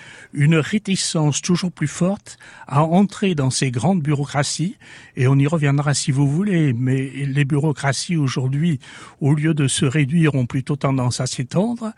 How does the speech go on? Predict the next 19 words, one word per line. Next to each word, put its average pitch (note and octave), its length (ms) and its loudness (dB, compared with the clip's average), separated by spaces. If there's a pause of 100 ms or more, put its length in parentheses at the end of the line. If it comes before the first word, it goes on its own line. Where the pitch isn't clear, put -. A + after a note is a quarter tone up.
(360)
Et A#2+ 100 2
donc, G3 440 2
il C#3+ 60 -4
y C#3+ 40 2
a C#3 60 2
le C#3 120 4
refus F#3 640 0 (420)
de C#3 80 0
rentrer E3+ 500 0
dans C#3 220 2
ces - 180 0
grands D#3+ 360 0
univers D#3 720 0 (100)
où C#3+ 140 0
on C#3+ 120 4
n'existe C#3+ 800 0
quasiment C3+ 500 -2
pas, F3+ 340 -4 (440)
et - 140 2